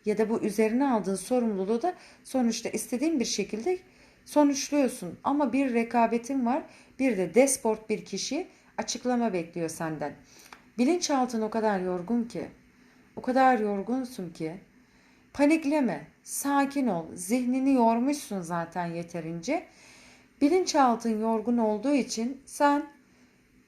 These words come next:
hayırlı bir terapi yapıyorsun. Ya çok dualar okuyorsun, ya meditasyon mu yapıyorsun?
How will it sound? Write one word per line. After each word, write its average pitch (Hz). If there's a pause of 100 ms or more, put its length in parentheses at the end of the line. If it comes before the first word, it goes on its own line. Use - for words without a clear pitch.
(140)
hayırlı 294
bir 320
terapi 254
yapıyorsun. 185
Ya 247
çok 254
dualar 208
okuyorsun, 277 (280)
ya 214
meditasyon 214
mu 311
yapıyorsun? 277